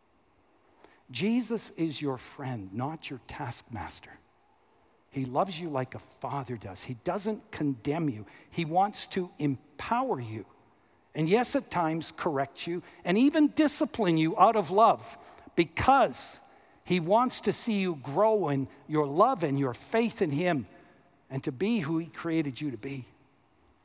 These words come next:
Now, this doesn't mean you'll have it all together overnight.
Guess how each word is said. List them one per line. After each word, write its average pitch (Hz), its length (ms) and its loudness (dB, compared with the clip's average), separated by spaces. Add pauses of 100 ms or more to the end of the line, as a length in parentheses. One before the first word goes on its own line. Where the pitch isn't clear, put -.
(1400)
Now, 135 140 -2
this 196 220 2
doesn't 233 380 0
mean 165 360 0 (1500)
you'll 127 180 -4
have 160 220 2
it 156 60 0
all 175 180 4
together 156 500 0
overnight. 139 460 -2